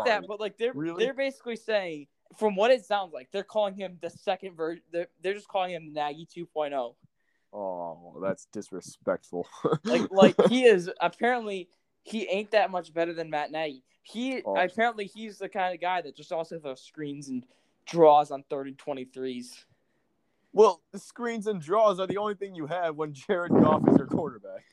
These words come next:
Speaker 2: <laughs>
Speaker 1: That's fair.
Speaker 2: Like, you can't do much. I, he's literally winless without Sean McVay. He is, like, the definition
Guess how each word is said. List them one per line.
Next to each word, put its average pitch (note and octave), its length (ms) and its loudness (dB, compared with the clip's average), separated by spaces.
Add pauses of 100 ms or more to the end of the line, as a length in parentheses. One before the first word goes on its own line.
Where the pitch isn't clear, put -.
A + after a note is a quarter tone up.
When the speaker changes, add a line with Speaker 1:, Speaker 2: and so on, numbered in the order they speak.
(400)
Speaker 2:
<laughs> A3 580 -10
Speaker 1:
That's G3 320 8
fair. D3+ 460 8 (680)
Speaker 2:
Like, D3+ 300 2 (680)
you D#3+ 120 -6
can't F#3+ 360 -4
do E3 180 -2
much. B2 380 -2
I, C#3 120 2 (100)
he's E3 360 -4 (600)
literally F3+ 760 0 (240)
winless B2+ 720 -8
without C3 340 6
Sean C3 260 2
McVay. G#2+ 280 -8
He D#3 160 -2
is, F#3 100 -2
like, D#3 160 -6
the C3+ 120 -6
definition B2+ 800 -4